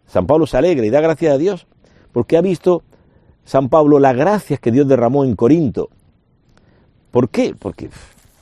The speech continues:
lo, lo vio, él evangelizó Corinto y se quedó maravillado de ver las gracias que Dios le, le da-, les daba.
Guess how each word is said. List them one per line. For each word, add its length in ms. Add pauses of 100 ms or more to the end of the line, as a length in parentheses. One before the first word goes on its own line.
(1700)
lo, 160
lo 180
vio, 260 (220)
él 240 (140)
evangelizó 580
Corinto 520 (1040)
y 80
se 160
quedó 200
maravillado 640 (1600)
de 140
ver 160
las 180
gracias 320
que 160
Dios 180
le, 240
le 240
da-, 200
les 200
daba. 320